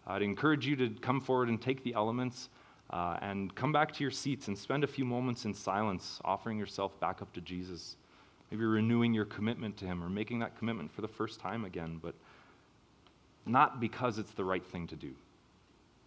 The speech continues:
Not because you should, not because you ought, but because the love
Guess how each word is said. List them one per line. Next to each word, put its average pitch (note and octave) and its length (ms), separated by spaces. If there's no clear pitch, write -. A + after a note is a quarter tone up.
Not G#2+ 100
because G2+ 280
you F#2 80
should, F2+ 280
not F#2+ 140
because F#2+ 320
you F2+ 140
ought, F2+ 260
but G2+ 100
because A#2 560
the G2 100
love A2 400